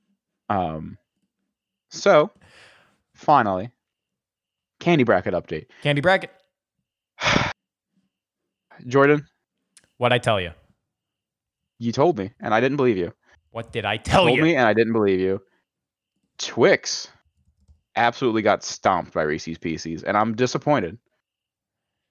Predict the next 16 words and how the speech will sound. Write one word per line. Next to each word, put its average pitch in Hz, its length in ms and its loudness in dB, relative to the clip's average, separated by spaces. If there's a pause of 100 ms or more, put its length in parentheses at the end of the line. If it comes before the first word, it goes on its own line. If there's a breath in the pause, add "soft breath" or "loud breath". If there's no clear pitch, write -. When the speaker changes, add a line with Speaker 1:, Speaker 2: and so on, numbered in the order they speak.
(300)
Speaker 1:
I'm, 98 320 -2
I'm, 90 420 -2
I'm 92 180 2
disappointed. 101 640 -4
I 90 160 2
am 85 160 -6
sad. 101 360 0
I 90 120 -2
am 85 160 -6
upset, 107 340 -2 (100)
but 156 320 2 (2250)
it 139 100 2
is 107 140 0
what 104 160 -2
it 80 60 -8
is. - 260 -14